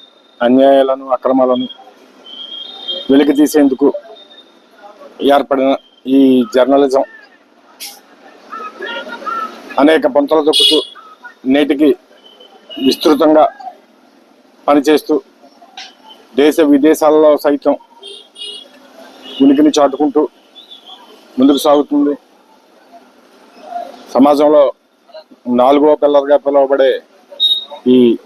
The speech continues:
జర్నలిజంతో అనేక సమస్యలు వెలుగులోకి తీసుకురావడం, వాటిని పరిష్కరించి-, పరిష్కరించే దిశగా కృషి చేయడం జర్నలిస్టులు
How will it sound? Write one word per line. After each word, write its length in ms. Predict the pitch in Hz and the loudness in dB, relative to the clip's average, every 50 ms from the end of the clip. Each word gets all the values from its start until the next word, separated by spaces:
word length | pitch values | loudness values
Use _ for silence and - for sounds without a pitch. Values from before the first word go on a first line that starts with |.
| _ _ _ - - - 120 | _ _ _ -20 -10 -2 0
జర్నలిజంతో 840 | 127 127 143 147 151 139 143 147 147 147 143 - - 143 135 - - - _ _ _ _ _ _ _ _ - - _ _ _ _ _ - - - - - - 123 | 2 2 2 2 2 2 0 0 0 0 -2 -2 0 2 2 0 0 -6 _ _ _ _ _ _ _ _ -20 -20 _ _ _ _ _ -20 -20 -20 -20 -12 -4 -2
అనేక 280 | 131 151 160 139 151 | 0 0 2 0 0
సమస్యలు 500 | 143 - 143 135 147 147 - 165 147 131 | -2 -2 0 0 0 0 0 0 -2 0
వెలుగులోకి 460 | 107 120 127 135 143 139 147 143 135 127 | 0 0 0 2 2 2 2 2 0 0
తీసుకురావడం, 560 | - 143 131 143 139 139 139 139 139 143 - - - - - - - - - 117 | -4 -4 -2 0 2 2 4 4 2 2 0 -4 -8 -14 -16 -16 -18 -16 -6 -2
వాటిని 340 | 127 135 139 123 143 139 120 - | -2 0 0 0 -4 -4 -2 0
పరిష్కరించి-, 800 | 127 131 131 - - 143 143 143 131 - 139 147 120 131 135 123 - - | -2 -2 -2 -4 -4 -4 -4 -4 -4 -4 -4 -2 -2 -2 -2 -2 -2 -2
పరిష్కరించే 500 | 127 131 - - 160 147 147 139 147 151 | -4 -4 -2 -2 -2 0 0 2 0 2
దిశగా 760 | 143 147 127 - - _ - 143 139 - 156 151 139 117 - - _ _ _ _ _ _ _ _ - | 2 0 -2 -4 -8 _ -20 -20 -6 -2 2 2 2 2 0 -2 _ _ _ _ _ _ _ _ -6
కృషి 260 | 147 139 - - 175 | -4 -4 -2 0 2
చేయడం 260 | 156 147 143 143 - - _ _ _ _ _ _ _ _ 123 | 2 4 2 2 0 -2 _ _ _ _ _ _ _ _ -6
జర్నలిస్టులు 720 | 120 131 135 135 143 147 143 - - - 139 127 110 | -2 0 0 2 2 0 -2 -2 -2 -2 -2 -2 -2